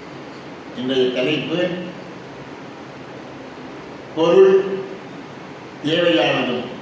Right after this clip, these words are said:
உணர்வுக்கும் நம்முடைய உடைமைக்கும் நம்முடைய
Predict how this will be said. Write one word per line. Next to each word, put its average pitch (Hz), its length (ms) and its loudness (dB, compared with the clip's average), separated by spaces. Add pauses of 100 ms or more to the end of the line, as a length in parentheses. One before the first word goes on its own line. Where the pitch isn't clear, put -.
(1200)
உணர்வுக்கும் 165 640 2 (720)
நம்முடைய 151 340 0 (160)
உடைமைக்கும் 175 600 2 (500)
நம்முடைய 135 340 0